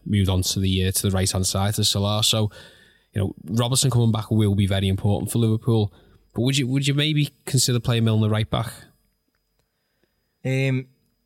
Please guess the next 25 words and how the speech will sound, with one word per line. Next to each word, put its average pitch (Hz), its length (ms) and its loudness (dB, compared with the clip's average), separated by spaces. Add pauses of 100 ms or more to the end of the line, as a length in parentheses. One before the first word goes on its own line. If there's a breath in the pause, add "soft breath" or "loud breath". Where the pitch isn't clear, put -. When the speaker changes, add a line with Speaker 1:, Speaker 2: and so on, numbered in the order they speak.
(720)
Speaker 2:
I 135 40 -6
think 160 300 -6
that 151 160 -2
would 151 140 -10
depend 135 440 -2
on 139 120 2
who 117 160 0
you 117 400 0
are 113 180 0
playing 110 460 0
as 104 120 -2
the 107 140 -2
right 104 420 -4 (580)
central 113 420 -2
midfielder. 110 580 2
Speaker 1:
Mm. 101 280 0
Speaker 2:
I - 500 -20
think, 123 180 0
say, 123 200 -2
for 117 120 -4
example, 113 300 -2
you're 113 80 -2
playing 110 240 0
Henderson 110 440 2
there 110 260 2